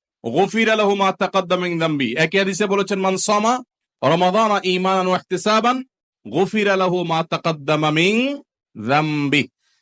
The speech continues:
যে ব্যক্তি ঈমান এবং ইখলাসের সাথে রমজানের রোজা রাখবে, আল্লাহ তার পূর্বের গুনাহ মাফ করবেন। যে তারাবি পড়বে, তারও পূর্বের গুনাহ মাফ করবেন ইনশাআল্লাহ।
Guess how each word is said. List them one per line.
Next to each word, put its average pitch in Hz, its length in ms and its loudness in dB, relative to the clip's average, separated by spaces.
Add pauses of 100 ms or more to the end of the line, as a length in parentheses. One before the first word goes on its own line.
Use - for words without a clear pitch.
(140)
যে 143 140 0
ব্যক্তি 214 560 -2 (640)
ঈমান 202 380 4
এবং 214 280 0
ইখলাসের 208 480 2
সাথে 175 460 -2 (1000)
রমজানের 196 460 2
রোজা 190 280 2
রাখবে, 190 320 0
আল্লাহ 190 220 0
তার 175 200 -4
পূর্বের 175 300 -2
গুনাহ 175 220 0
মাফ 170 280 0
করবেন। 147 300 0
যে 139 120 0
তারাবি 190 400 2
পড়বে, 220 320 0
তারও 196 300 0
পূর্বের 180 340 -2
গুনাহ 160 240 0
মাফ 151 200 0
করবেন 127 320 -2
ইনশাআল্লাহ। 120 1400 -2